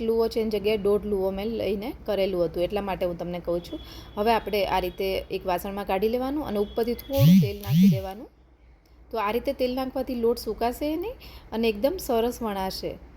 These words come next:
સૂકો સૂકો નહીં થાય એટલા માટે. હવે એને ઢાંકીને જ રાખવાનું જ્યારે વણીએ ત્યારે અને એક કપડું બાજુમાં ચોખ્ખું પાથરી દેવાનું. હવે આપણે વણી લઈએ. તો અહીંયા તમારે પૂરીથી મોટી સાઇઝ, એટલે આમ જોઈએ તો રોટલીની સાઇઝનું આપણે વણશું આ રીતે.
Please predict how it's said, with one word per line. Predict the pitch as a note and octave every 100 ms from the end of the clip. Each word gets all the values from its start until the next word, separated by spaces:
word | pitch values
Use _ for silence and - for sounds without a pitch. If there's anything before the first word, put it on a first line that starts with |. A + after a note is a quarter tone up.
| - - - - - -
સૂકો | - A3+ A#3
સૂકો | A3+ A3 A#3
નહીં | G#3 G#3
થાય | G#3 F#3
એટલા | F#3
માટે. | F3+ F3 F#3+
હવે | G3+ B3
એને | B3+
ઢાંકીને | A#3 G#3+ - A3 C4
જ | B3+
રાખવાનું | G3+ F3 G#3 G3+ D4+ E4
જ્યારે | A3 F#3
વણીએ | F#3 F#3 F#3+
ત્યારે | F3+ F#3 C4
અને | - G#3
એક | G3+
કપડું | G3+ F#3 G3
બાજુમાં | F#3 F3+ G3 A#3
ચોખ્ખું | - F3+ - B3+
પાથરી | F3 F3 E3+
દેવાનું. | E3 D3+ D#3+ D#3 - - -
હવે | G#3 A3+
આપણે | F#3+ A3+
વણી | F#4+ C4+ A#3+
લઈએ. | G#3 E3 D3+ - - - - - -
તો | A3
અહીંયા | G#3+ A3 B3+ B3+
તમારે | G#3 G#3 G#3+
પૂરીથી | A3 A3 A3 A3
મોટી | A3 A3 A3+
સાઇઝ, | G#3 F#3+
એટલે | G3 F#3+
આમ | G#3
જોઈએ | A3 B3+
તો | A#3+ G#3+
રોટલીની | G3+ G3+ G#3 G#3
સાઇઝનું | G#3+ G3 G3 G3+ F#3+
આપણે | F#3 G#3+
વણશું | G3+ G3 G3+ E4 - - -
આ | F#3
રીતે. | F#3 F#3+ C#4